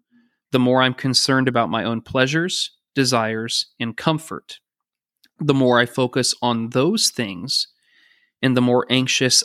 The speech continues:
I'm going to feel." You know, think about how social media fuels that, how much time we spend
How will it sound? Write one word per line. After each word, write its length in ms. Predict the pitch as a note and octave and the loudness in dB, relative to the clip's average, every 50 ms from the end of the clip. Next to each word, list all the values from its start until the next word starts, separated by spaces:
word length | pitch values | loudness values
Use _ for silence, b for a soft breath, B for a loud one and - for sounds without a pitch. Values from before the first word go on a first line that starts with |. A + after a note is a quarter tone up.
| - | 0
I'm 220 | B2 A#2+ A#2+ A#2 A#2+ | 0 0 0 0 0
going 340 | A#2+ A2+ A2 A2 A2 A2+ | -2 -2 -2 -2 -4 -6
to 180 | A2+ - - A#2 | -6 -8 -10 -10
feel." 640 | - - - - C3 A#2+ A2 F#2+ G2+ - - - _ _ _ _ _ _ _ _ _ _ _ _ _ _ _ _ _ _ _ - | -10 -12 -10 -4 -4 -2 -2 -4 -6 -12 -16 -18 _ _ _ _ _ _ _ _ _ _ _ _ _ _ _ _ _ _ _ -6
You 60 | B2 | -4
know, 80 | C3 A#2+ | -2 -2
think 240 | - - F3 F3+ F3+ | -2 -2 -2 0 0
about 220 | D#3+ D3+ B2+ - | 0 0 0 0
how 100 | - C#3 | 0 0
social 440 | B2 - - D3 C#3 C#3 - - C#3 | 0 2 2 2 2 0 0 0 0
media 300 | B2 B2 B2 A#2+ A#2 A2 | 0 2 2 2 0 -2
fuels 960 | - - - - - C3+ B2+ B2+ B2+ A#2+ A2+ G#2+ G#2 G2+ - - - - - _ _ _ _ _ _ _ _ | -4 -6 -18 -10 -4 0 2 2 2 2 0 -2 -2 -4 -4 -2 -2 -4 -4 _ _ _ _ _ _ _ _
that, 680 | - A#2+ A#2+ A#2+ A2+ G2+ F#2+ G2 - - - - - - _ _ _ _ _ _ _ _ _ _ _ _ _ _ | -16 -8 -2 -2 0 0 -2 -6 -10 -8 -8 -8 -8 -8 _ _ _ _ _ _ _ _ _ _ _ _ _ _
how 380 | - - - D3+ C#3+ C#3+ - - - _ _ _ | -8 -4 0 0 0 0 0 -4 -10 _ _ _
much 560 | - B2+ C3+ C3+ C#3 B2+ - - - - _ | -4 0 2 2 2 2 0 -4 -8 -8 _
time 640 | - - - - - D3 C#3 C#3 C3 B2 B2 A#2+ A#2 | -8 -8 -4 -2 0 2 4 4 4 2 2 0 0
we 100 | A#2+ A#2 | 0 0
spend 640 | - - - - B2+ A2+ G2+ G2+ G#2 G2+ - - | 0 0 0 0 -2 -2 -2 -4 -8 -10 -12 -16